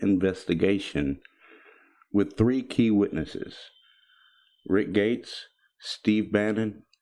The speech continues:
and Michael Cohen. And the agencies, for some reason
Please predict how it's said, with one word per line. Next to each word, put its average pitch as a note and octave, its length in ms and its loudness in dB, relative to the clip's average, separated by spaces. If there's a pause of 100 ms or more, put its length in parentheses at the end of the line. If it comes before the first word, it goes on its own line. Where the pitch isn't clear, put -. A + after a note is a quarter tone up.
and F2 240 0
Michael E2+ 320 -2
Cohen. D2+ 420 -2 (1700)
And G2 160 0
the - 160 0
agencies, G#2 880 0 (340)
for - 160 -2
some A#2+ 300 0
reason E2 600 0